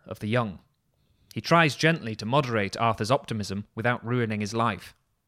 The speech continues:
"Suppose they didn't let you stand against all the evil in the world?" "I could ask," said the wart. "You could ask," repeated Merlin. He thrust the end of his beard in his mouth,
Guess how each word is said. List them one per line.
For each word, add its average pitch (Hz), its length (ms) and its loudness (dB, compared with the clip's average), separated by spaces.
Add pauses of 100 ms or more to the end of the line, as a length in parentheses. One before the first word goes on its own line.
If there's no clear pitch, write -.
"Suppose 180 460 2
they 160 140 2
didn't 151 460 2
let 104 240 -10
you 107 80 -8
stand 95 480 -4
against 98 380 -8
all 113 200 -2
the 104 120 -6
evil 107 320 -6
in 98 120 -8
the 104 60 -6
world?" 95 460 -4 (880)
"I 117 140 4
could 120 140 2
ask," 160 440 2 (120)
said 98 200 -10
the 101 80 -6
wart. 110 360 -4 (540)
"You - 120 -8
could - 200 -2
ask," 107 440 -4 (340)
repeated - 420 -8
Merlin. 104 380 -2 (640)
He 113 120 -8
thrust - 360 0
the 123 100 0
end 117 140 0
of 107 80 -6
his 104 100 -4
beard 107 360 0
in 95 80 -8
his 95 140 -10
mouth, 101 360 -8